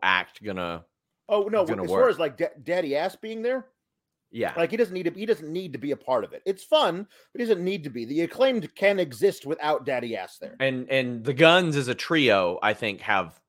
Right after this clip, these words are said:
Speaker 1: some value as well, 'cause, like, those three could be a very annoying heel trio, uh, and, and do
Speaker 2: Oh,
Speaker 1: some
Speaker 2: yeah.
Speaker 1: fun stuff there.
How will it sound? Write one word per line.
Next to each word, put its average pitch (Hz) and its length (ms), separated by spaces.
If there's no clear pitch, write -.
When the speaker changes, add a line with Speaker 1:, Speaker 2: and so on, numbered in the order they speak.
Speaker 1:
some 123 200
value 85 500
as 80 140
well, 90 300
'cause, 87 180
like, 90 220
those 139 380
three 185 400
could 151 220
be 131 100
a 110 60
very 120 340
annoying 101 800
heel 85 420
trio, 76 720
uh, 76 360
and, 82 220
and 82 360
do 101 120
Speaker 2:
Oh, - 20
Speaker 1:
some 90 160
Speaker 2:
yeah. 85 80
Speaker 1:
fun 76 180
stuff - 380
there. 67 180